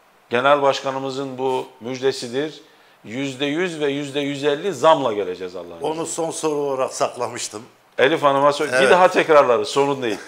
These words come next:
Speaker 2: <laughs> Evet. Teşekkür ederim
Speaker 1: Rica
Speaker 2: Sayın
Speaker 1: ederim.
Speaker 2: Başkanım.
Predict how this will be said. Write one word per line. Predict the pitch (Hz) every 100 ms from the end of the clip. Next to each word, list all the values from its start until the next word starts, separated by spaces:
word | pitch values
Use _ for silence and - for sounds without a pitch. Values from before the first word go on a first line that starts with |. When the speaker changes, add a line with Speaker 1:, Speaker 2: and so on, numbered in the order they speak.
| 143
Speaker 2:
<laughs> | -
Evet. | 156 117 90 - _
Teşekkür | 143 139 143 - 131
ederim | 127 131 113
Speaker 1:
Rica |
Speaker 2:
Sayın | 131 131
Speaker 1:
ederim. | 123 110
Speaker 2:
Başkanım. | 98 101 87